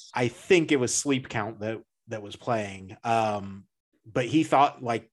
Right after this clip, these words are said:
that it was some old grunge album or, like, some old alt rock, you know, like,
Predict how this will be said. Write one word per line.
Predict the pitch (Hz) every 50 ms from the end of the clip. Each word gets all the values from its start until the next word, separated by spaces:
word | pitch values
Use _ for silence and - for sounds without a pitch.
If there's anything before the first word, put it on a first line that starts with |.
| _
that | 117 123 120
it | 120 113
was | 117 110 -
some | - 135 127 127 131
old | - 117 123 123 113 110 107
grunge | 120 120 113 117 127 135 131 123
album | 104 101 104 101 104 104 104 104 101 110
or, | 110 113 113 113 110 110
like, | 110 110 107 107 - -
some | - 131 127 123 131
old | - - 127 127 123 123 131
alt | 120 120 123 120 -
rock, | 120 120 117 117 117 - _
you | - 117 113
know, | 110 107 104
like, | 104 98 95 -